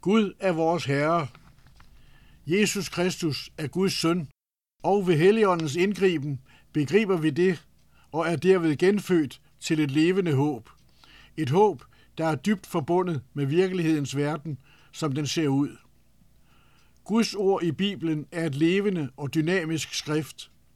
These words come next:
Det giver os udholdenhed og trøst, så vi kan fastholde håbet og give trøst og håb videre til andre mennesker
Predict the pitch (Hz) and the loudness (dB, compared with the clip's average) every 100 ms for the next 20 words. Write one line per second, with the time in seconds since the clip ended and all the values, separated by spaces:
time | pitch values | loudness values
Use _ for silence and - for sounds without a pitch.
0 | _ _ _ _ _ - 175 214 190 180 | _ _ _ _ _ -8 -2 2 4 2
1 | - 240 214 180 175 151 143 151 139 135 | -2 -2 2 4 2 2 0 0 -2 -4
2 | 190 185 - - - _ _ _ - 165 | 0 0 -2 -16 -20 _ _ _ -6 0
3 | 170 165 160 185 190 - 170 156 143 185 | 0 0 -2 0 -2 -2 -2 2 2 2
4 | 147 147 127 - - - - 143 170 139 | -2 -8 -10 -18 -20 -16 -10 -6 -4 -2
5 | 196 208 - 175 147 175 147 147 170 190 | 0 -2 -4 -6 -2 -2 -4 -2 0 0
6 | 170 - 143 165 185 143 156 151 160 | 0 -2 -2 -2 -2 -2 -4 -6 -10